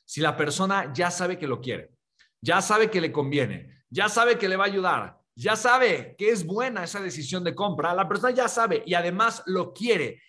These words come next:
y ya sabe que va a conseguir el dinero, por el amor de Dios, que tome acción en ese momento, ¿sí me explico? Que tome acción en ese instante.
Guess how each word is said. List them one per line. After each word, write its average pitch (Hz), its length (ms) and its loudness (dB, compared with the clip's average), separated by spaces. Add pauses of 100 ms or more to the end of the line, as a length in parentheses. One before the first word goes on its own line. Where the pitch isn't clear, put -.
(140)
y 202 140 -2
ya 285 180 4
sabe 285 920 4
que 208 80 2
va 240 100 6
a 247 60 0
conseguir 226 440 -4
el 220 100 0
dinero, 185 520 -4
por 190 120 -2
el 190 60 0
amor 220 220 0
de 269 80 0
Dios, 220 220 0
que - 120 -8
tome 233 300 -4
acción 214 300 -8
en 185 100 -8
ese 214 180 -4
momento, 202 460 -4
¿sí 196 100 -6
me 214 60 -2
explico? 208 500 -4 (280)
Que 185 120 0
tome 240 280 2
acción 240 360 0
en 233 80 -2
ese 226 200 -6
instante. 208 640 -4